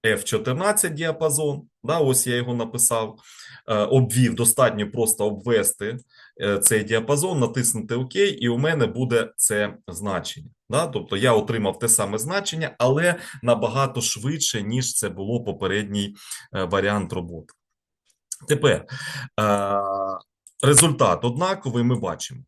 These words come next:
Тепер, якщо мені треба, ну, додати ще одного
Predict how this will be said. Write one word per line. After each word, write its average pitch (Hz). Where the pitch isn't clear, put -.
Тепер, 127
якщо 143
мені 180
треба, 127
ну, 202
додати 135
ще 180
одного 123